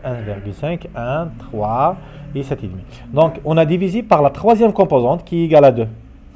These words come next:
Alors, si on f-, on refait les mêmes valeurs, je vais essayer de refaire les mêmes valeurs.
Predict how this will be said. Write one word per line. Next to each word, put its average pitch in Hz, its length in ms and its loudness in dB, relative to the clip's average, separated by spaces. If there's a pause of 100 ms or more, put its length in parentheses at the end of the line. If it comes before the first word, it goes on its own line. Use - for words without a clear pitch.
(260)
Alors, 117 160 -4
si 113 100 -2
on 208 180 4
f-, - 160 -8
on 160 140 2
refait 175 220 4
les 165 120 2
mêmes 147 140 6
valeurs, 123 420 4 (420)
je 107 80 -12
vais 113 100 -6
essayer 117 220 -10
de 104 80 -8
refaire 101 260 -12
les 98 100 -12
mêmes 92 140 -14
valeurs. 95 260 -12